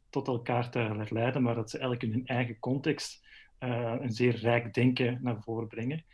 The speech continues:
Ehm, en, en maar ook het probleem waar we ze-, mee zitten, ehm, ehm, en dat ingebed zit in, een, in, een, in het denken, in ons onderwijs en op allerlei mogelijke vlakken,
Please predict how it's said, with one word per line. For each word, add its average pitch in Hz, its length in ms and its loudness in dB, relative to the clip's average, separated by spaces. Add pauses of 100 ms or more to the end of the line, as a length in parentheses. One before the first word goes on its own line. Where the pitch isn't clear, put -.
(300)
Ehm, 123 360 0 (220)
en, 127 220 -2
en 127 100 -2
maar 127 140 4
ook 135 220 4
het 131 240 -4
probleem 127 580 6
waar 113 280 0
we 123 180 -2
ze-, 120 220 -4
mee 113 180 -2
zitten, 127 420 0 (380)
ehm, 117 400 -2 (340)
ehm, 120 500 -4
en 127 100 0
dat 120 180 2
ingebed 127 480 4
zit 123 220 2
in, 123 100 4
een, 123 160 0
in, 127 100 0
een, 117 220 -2
in 113 100 -4
het 110 160 -4
denken, 123 420 4
in 123 80 2
ons 117 140 2
onderwijs 117 560 4
en 110 140 0
op 107 120 -4
allerlei 110 360 0
mogelijke 123 440 2
vlakken, 113 400 -6